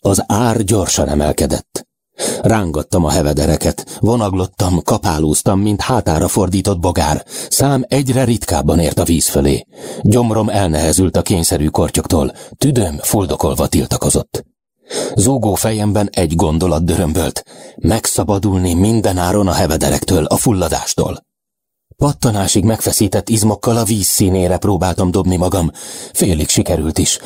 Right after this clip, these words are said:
és torkomnak jutott annyi vízzel és mocsokkal kevert levegő, hogy szűkösen elég volt arra az időre,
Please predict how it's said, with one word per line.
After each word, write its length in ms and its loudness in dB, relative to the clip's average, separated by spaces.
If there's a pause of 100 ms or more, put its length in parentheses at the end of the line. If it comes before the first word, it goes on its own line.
(120)
és 220 2
torkomnak 540 -2
jutott 300 0
annyi 340 0
vízzel 380 0
és 180 0
mocsokkal 480 0
kevert 360 -2
levegő, 400 0 (280)
hogy 180 -2
szűkösen 760 0
elég 340 0
volt 220 0
arra 240 2
az 120 2
időre, 440 2